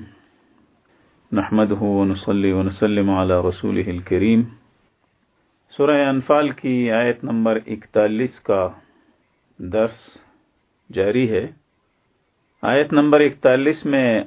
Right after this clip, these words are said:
اللہ سبحانہ و تعالی نے غنیمت کس طرح تقسیم کی جائے گی، یہ بیان کیا ہے۔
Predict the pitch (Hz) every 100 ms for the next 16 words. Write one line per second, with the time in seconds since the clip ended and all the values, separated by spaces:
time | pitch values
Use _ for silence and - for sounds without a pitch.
0 | - 117 120 135 131 - - - 131 104
1 | 123 127 123 113 110 104 107 104 104 107
2 | 120 98 98 147 - _ _ _ _ _
3 | _ - - 107 135 143 156 175 - _
4 | - 220 - - 156 147 143 131 - -
5 | 139 131 123 123 110 110 107 107 104 135
6 | 185 - _ _ _ _ _ _ _ _
7 | _ - 113 120 131 107 101 101 123 123
8 | - 76 69 98